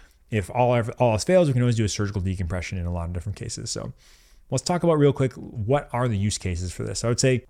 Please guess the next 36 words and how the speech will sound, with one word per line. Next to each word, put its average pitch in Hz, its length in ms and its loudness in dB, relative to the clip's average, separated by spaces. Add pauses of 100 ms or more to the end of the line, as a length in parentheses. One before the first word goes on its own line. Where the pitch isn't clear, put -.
(100)
the 127 80 2
most 175 300 4
common 139 280 -2
reason 120 240 0
we 107 60 0
use 101 160 -2
this 110 240 -4
is 101 300 -2
for 98 300 -2
median 107 280 2
nerve 117 260 0
or 123 80 0
carpal 120 240 -2
tunnel. 135 280 -4 (460)
Carpal 135 200 2
tunnel 135 160 0
syndrome 120 340 0
by 107 300 -2
far 104 400 0
and 95 100 -2
away. 98 320 -12
The 120 100 -2
idea 156 460 4
behind 151 280 0
this 123 100 -4
injection 117 360 -2
is - 20 -4
that 101 80 -4
we're 101 60 -6
trying 113 180 -6
to 98 100 -4 (360)
peel 165 280 2
the 143 120 0
nerve 123 340 0
off 117 180 -2
the 113 160 -4